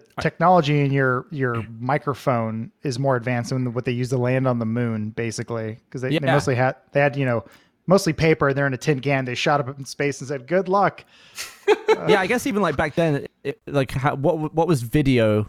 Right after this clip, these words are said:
Speaker 2: even analog video? What was that even? What state was that in at that point? Probably,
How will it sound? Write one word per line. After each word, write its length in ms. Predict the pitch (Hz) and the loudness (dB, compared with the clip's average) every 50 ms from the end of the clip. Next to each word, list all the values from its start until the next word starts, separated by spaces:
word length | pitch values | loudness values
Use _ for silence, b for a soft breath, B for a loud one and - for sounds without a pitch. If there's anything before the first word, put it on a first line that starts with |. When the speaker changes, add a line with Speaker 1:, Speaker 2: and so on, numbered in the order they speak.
| - - | -4 -2
Speaker 2:
even 200 | - 165 156 - | 0 2 2 2
analog 380 | 107 104 127 139 135 120 107 101 | 2 2 2 2 2 2 2 0
video? 220 | 113 104 92 87 | 0 0 0 0
What 120 | 90 110 110 | 0 0 -2
was 100 | 123 113 | -2 0
that 120 | 123 113 104 | 0 0 0
even? 320 | 113 101 104 98 95 95 - | 0 -2 -2 -2 -4 -4 -4
What 140 | 123 - - | -6 -6 -6
state 300 | - - 113 120 127 - | -4 -2 0 0 0 -2
was 140 | 101 98 | -4 -4
that 140 | - 95 80 | -4 -4 -4
in 100 | 87 87 | -4 -6
at 60 | 85 | -6
that 140 | 78 82 - | -8 -8 -8
point? 220 | - 80 76 78 - _ | -8 -8 -8 -10 -12 _
Probably, 440 | - - 113 98 104 98 92 90 | -6 -6 -4 -2 -2 -2 -4 -4